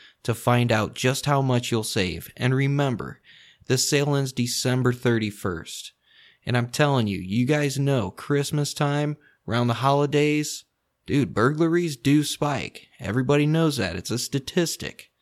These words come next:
Go to Simply Safe, S I M P L I S A F E, simply safe dot com slash mysterious. Go check out the offer you get,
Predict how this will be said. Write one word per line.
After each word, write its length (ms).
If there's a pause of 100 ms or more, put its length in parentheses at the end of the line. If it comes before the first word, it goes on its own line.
(460)
Go 140
to 100
Simply 580
Safe, 580 (240)
S 220
I 240
M 400
P 480
L 260
I 440
S 240
A 260
F 240
E, 380 (340)
simply 480
safe 540
dot 320
com 500
slash 540
mysterious. 760 (440)
Go 160
check 300
out 220
the 140
offer 320
you 200
get, 460